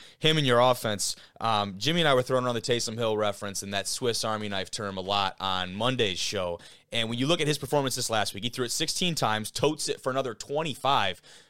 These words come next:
The dude is touching the ball on just about every part of your offense. Um, obviously, a little bit of, uh,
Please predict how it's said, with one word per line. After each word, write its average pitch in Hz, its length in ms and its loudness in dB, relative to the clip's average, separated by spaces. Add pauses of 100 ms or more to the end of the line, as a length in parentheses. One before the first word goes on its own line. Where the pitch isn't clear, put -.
The 123 80 -4
dude 185 160 2
is - 60 -2
touching 165 260 0
the 127 60 -2
ball 120 360 4
on 107 140 -8
just 120 200 -6
about 110 300 -2
every 135 220 -2
part 127 240 0
of 120 40 -2
your 113 120 0
offense. 117 480 -4 (280)
Um, 92 280 -8
obviously, 135 300 -2
a 139 40 -2
little 139 160 2
bit 139 160 2
of, 131 180 0
uh, 139 200 4